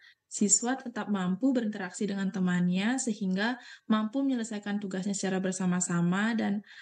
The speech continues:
hasil yang dicapainya itu, em, akan di-, akan dirasakan oleh seluruh anggotanya. Jadi, ya, masih berhubungan jawabannya seperti tadi, yaitu meningkatkan interaksi kepekaan atau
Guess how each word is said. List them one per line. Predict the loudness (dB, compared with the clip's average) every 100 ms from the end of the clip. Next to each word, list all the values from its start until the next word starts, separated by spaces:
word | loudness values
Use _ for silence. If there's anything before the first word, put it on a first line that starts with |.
| -4 -2
hasil | 0 2 2
yang | 2
dicapainya | -2 -6 -4 0 0 0 -2 -4
itu, | -2 2 2 2 -2 -10 _ _ _ _ _ -2
em, | 0 2 2 0
akan | -2 -2 0 0
di-, | -2 -14 -6
akan | 0 2
dirasakan | 2 0 -6 -6 -4
oleh | -2 -2
seluruh | -4 -4 -2 -2
anggotanya. | -4 -4 -2 0
Jadi, | 0 0 0 2 0 -4 _ _ _ _ _ _ _ _ _ -2
ya, | 0 2 -2 -2
masih | -2 0 0
berhubungan | 0 -2 -2 0
jawabannya | 0 -2 -4 -4 -6
seperti | -6 -6 -2 0 0
tadi, | 0 0 0 0 0 0 0 -2
yaitu | -4 -4 -2
meningkatkan | 0 0 -2 -4 -4 -2
interaksi | -2 -2 -4 -4 -4
kepekaan | -2 -4 -6 -4 -2 0 0
atau | -2 -2 -2